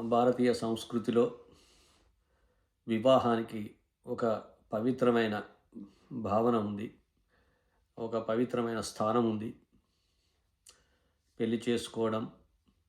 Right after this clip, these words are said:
ఏకపత్ని వ్రతం, ఏకపతి వ్రతం అంటే ఒకరికి, ఒక వ్యక్తికి ఒక్కరే భార్య లేదా ఒక, ఆ, మహిళకి ఒకడే భర్త అనే ఒక భావనతోని మన రాముడు,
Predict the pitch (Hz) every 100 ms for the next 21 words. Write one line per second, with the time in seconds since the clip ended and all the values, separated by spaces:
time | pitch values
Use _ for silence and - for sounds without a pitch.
0 | _ _ _ _ _ _ _ - _ 127
1 | 123 123 123 123 - 120 123 113 113 113
2 | 123 - 120 117 117 113 113 117 113 113
3 | 110 117 - _ _ _ _ _ 127 117
4 | 120 107 - - 117 123 120 113 113 -
5 | _ _ - 113 113 113 110 127 120 117
6 | 107 - _ _ 117 113 120 117 110 107
7 | 110 113 123 113 110 117 113 110 110 -
8 | _ _ _ - 113 113 110 110 120 117
9 | 120 107 123 120 110 117 - 113 - -
10 | 117 117 113 110 110 95 110 101 110 135
11 | 135 120 120 120 110 - _ _ _ _
12 | _ 117 117 117 110 113 127 135 135 139